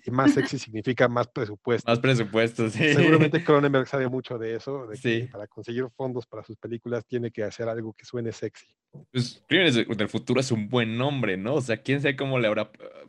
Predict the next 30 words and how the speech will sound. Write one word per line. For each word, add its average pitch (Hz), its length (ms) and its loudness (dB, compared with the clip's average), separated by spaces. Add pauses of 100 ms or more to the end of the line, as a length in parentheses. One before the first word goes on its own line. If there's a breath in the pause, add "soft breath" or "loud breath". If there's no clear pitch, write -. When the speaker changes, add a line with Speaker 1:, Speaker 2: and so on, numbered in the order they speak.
(120)
Speaker 3:
puesto 117 320 0
a 95 40 6
él 101 80 0
en 98 140 -4
su, 76 260 -10
o 67 120 -8
sea, - 240 -10
cómo 113 180 -2
le 107 60 2
hubiera 104 280 2
puesto 104 260 0
si - 80 -8
no 101 100 -4
tuviera 101 240 2
que 101 120 0
convencer 95 480 -4
productores 120 600 2
<laughs> - 0 -
ni 139 120 4
nada. 135 340 4 (380 loud breath)
Quién 135 160 2
sabe 131 140 2
cómo 123 140 0
le 113 60 0
hubiera 110 260 2
puesto, 110 360 -4
¿no? 95 140 -6
O 127 40 -4
sea, 107 140 -6
cre-, - 200 -6